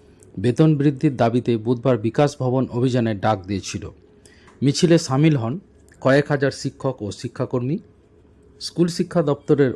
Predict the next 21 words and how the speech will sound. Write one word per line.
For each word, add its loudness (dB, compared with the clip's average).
অধীনে 0
কর্মরত 2
পার্শ্ব -2
শিক্ষক, -6
শিশু -2
ও 4
মাধ্যমিক -2
শিক্ষা -4
কেন্দ্র, -4
মাদ্রাসা 2
দপ্তরের 0
আওতাধীন 0
মাধ্যমিক -4
শিক্ষা -6
কেন্দ্রের -4
শিক্ষা -6
সহায়ক, -2
শিক্ষা -6
সম্প্রসারক, -6
একাডেমিক 2
সুপারভাইজার, 0